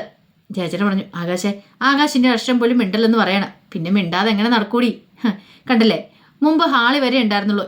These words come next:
ഇപ്പം ബെഡ്റൂമിൽ വരെ എത്തി. കാര്യങ്ങൾ അത്രത്തോളം ആയി എത്തിയെന്ന് എനിക്ക് മനസ്സിലായി. ഉം, എടി,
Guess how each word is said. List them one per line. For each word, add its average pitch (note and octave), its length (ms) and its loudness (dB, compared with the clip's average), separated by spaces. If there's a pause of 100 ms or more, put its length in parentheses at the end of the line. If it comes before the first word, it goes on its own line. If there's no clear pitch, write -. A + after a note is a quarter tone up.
ഇപ്പം B3+ 340 0
ബെഡ്റൂമിൽ A3+ 480 2
വരെ B3+ 180 2
എത്തി. G#3+ 260 -2 (580)
കാര്യങ്ങൾ F3+ 420 0
അത്രത്തോളം A3+ 440 2
ആയി A#3 140 2
എത്തിയെന്ന് G#3+ 300 0
എനിക്ക് A3+ 180 0
മനസ്സിലായി. G3 440 0 (360)
ഉം, G3+ 120 0 (420)
എടി, E3+ 180 0